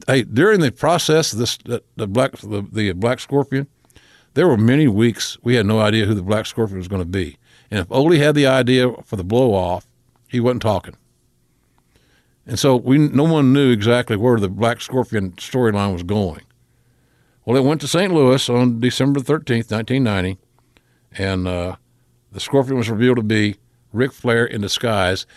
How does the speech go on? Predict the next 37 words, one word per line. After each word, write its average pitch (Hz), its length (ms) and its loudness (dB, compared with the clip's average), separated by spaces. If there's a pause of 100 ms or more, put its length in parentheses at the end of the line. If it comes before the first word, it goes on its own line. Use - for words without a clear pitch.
(120)
And 131 120 -2
I 135 100 0
think, 233 540 -2 (240)
I'm 180 80 -10
not 208 180 -8
sure, 131 460 -2 (760)
I 127 60 -10
think 196 200 0
my 170 160 0
friend 170 300 0
Dennis 165 260 0
Brent, 160 480 -4
who 139 140 0
I 123 80 2
worked 139 320 -2
with 131 240 0
for 107 180 -4
Cowboy, 143 720 0
then 117 140 -2
he 107 60 -2
worked 123 240 -4
in 95 100 -12
Atlanta, 135 500 0 (580)
and 95 100 -12
he 101 60 -8
worked 117 220 -6
in 104 60 -6
W 117 200 -2
W 110 240 0
E. 107 320 0 (1040)
Check - 200 -8
him 120 140 -2
out 107 120 0
on 101 80 -4
Facebook 104 580 -6
and 92 100 -14
Twitter, 101 420 -8